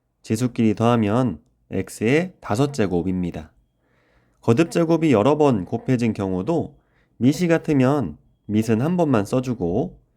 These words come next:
지수끼리 더해주면 됩니다. 그런데 지수가 없으면 지수는 일로 더할 때 일을 더하면 돼요.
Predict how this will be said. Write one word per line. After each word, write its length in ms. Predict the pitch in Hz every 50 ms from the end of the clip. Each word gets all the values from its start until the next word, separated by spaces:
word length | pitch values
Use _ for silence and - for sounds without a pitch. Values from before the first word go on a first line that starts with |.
| _ _
지수끼리 680 | _ - 123 127 170 185 180 - 131 104 92 87 80 78
더해주면 540 | - 101 104 110 104 92 - 95 87 80 80
됩니다. 500 | 90 98 95 90 85 80 - 82 - - _ - - - - - - - - - - - - -
그런데 300 | _ - 135 147 143 139
지수가 440 | 139 139 - 127 123 - - 165 147
없으면 680 | 139 139 139 160 151 135 123 135 156 143 98 78 73 - _ _ _ _
지수는 420 | - - 117 113 - 120 113 104 -
일로 580 | - 170 180 165 117 113 143 131 90 80 - _ _ _ _ _ _
더할 340 | - 101 101 98 92 90 90
때 320 | - 170 160 120 - - _ _ _ _ _
일을 420 | - 202 214 180 113 85 76 76 -
더하면 420 | - 95 92 92 87 85 78 76
돼요. 480 | 80 95 92 87 104 139 139 131 -